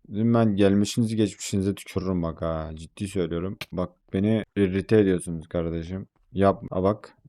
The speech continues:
Al sana altın kardeşim. Ben sana altın bulduğumu söyle-, söylüyorum yani. Ben altınları kazmıyorum kanka. Bilerek kazmıyorum.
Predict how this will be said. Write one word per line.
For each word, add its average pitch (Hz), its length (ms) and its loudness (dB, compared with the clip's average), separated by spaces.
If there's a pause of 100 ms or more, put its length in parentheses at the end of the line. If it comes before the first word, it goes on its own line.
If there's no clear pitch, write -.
(580)
Al 92 180 2
sana 90 260 -2
altın 90 320 0
kardeşim. 80 560 -8
Ben 113 200 6
sana 113 240 -2
altın 101 420 2
bulduğumu 98 340 0
söyle-, 95 440 2 (120)
söylüyorum 90 580 2
yani. 80 220 -8 (680)
Ben 123 100 8
altınları 113 560 6
kazmıyorum 104 560 4
kanka. 85 400 -6
Bilerek 110 360 6
kazmıyorum. 82 500 -4